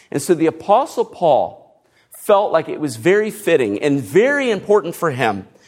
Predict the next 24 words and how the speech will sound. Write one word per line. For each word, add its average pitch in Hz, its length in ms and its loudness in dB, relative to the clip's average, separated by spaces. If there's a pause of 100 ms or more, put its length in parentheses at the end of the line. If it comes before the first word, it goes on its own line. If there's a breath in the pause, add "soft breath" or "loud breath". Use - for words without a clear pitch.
(240 soft breath)
to - 120 -6
be 175 240 2
able 240 320 2
to 180 300 -8
raise 196 600 -4
an 233 120 -2
offering 160 680 -2 (380 soft breath)
from 190 240 2
among 208 420 2
the 214 80 -6
predominantly 190 800 -2
Gentile 240 840 -2
churches 180 560 -8
that 156 160 -6
he 233 240 -6
had 233 180 -2
planted 214 580 -8 (360 soft breath)
throughout 160 440 0
Asia 185 720 2
and 113 120 -4
Macedonia 180 960 -2
and 120 160 -4
into 233 320 -4
Greece. 196 680 -2